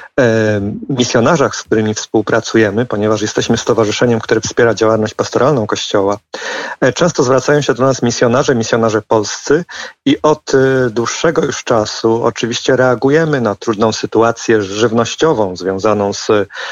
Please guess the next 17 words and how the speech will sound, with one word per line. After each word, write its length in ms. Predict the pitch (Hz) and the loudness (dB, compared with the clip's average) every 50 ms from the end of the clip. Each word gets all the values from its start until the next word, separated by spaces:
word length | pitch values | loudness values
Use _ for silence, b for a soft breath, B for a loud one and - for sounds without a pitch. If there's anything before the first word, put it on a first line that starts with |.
| B B B B - | B B B B -2
mieszkańcami 680 | 127 117 113 113 - - 113 110 110 - 117 110 110 107 | 0 0 2 0 0 0 -2 -2 0 0 0 0 0 0
misji, 500 | 107 117 139 139 - - - 165 120 101 | 0 0 -2 -2 -4 -4 -2 -2 -2 -2
z 180 | - - - 117 104 98 - | -4 -4 0 0 0 0 0
tym, 580 | - 107 104 104 101 101 101 101 98 98 98 101 - B B B B B | -2 -2 -2 0 -2 -2 -2 -2 -4 -4 -4 -6 -8 B B B B B
także 380 | - 135 131 117 117 135 151 139 | -2 -2 0 2 2 2 2 2
ze 120 | 110 123 113 | 2 0 -2
zmianą 400 | 104 117 120 120 120 123 120 117 | 0 2 2 2 2 2 0 -2
klimatu, 480 | - - 131 120 113 110 - - 135 | -2 -2 0 0 0 0 0 -2 -4
która 360 | - - - 123 120 113 110 104 | -4 -2 -2 0 0 2 0 0
w 420 | - - - 123 98 - - - | -2 -4 -8 -8 -8 -10 -12 -8
istotny 460 | 117 135 - - - 131 - - 123 113 | -6 -6 -4 0 -2 -2 0 0 -4 -4
sposób 400 | - - 113 110 - 120 98 98 | 0 -2 -2 -2 -2 -4 -2 0
dotyka, 520 | 110 104 - 113 104 - 117 110 110 - B B B B B B B B B - | -2 0 0 -2 -2 0 0 0 0 0 B B B B B B B B B -2
mm, 560 | 143 120 113 110 113 110 110 107 107 107 107 | 0 0 2 2 0 0 0 0 0 0 2
e, 180 | 107 107 107 104 | 2 2 2 2
możliwość 680 | 104 107 107 - - 110 101 113 110 - - - - | 2 0 0 0 -2 -2 0 0 0 0 -2 -2 -2
zebrania 640 | 110 98 117 98 - - 107 110 107 104 104 104 98 | 0 2 2 0 2 0 0 0 2 2 0 0 -2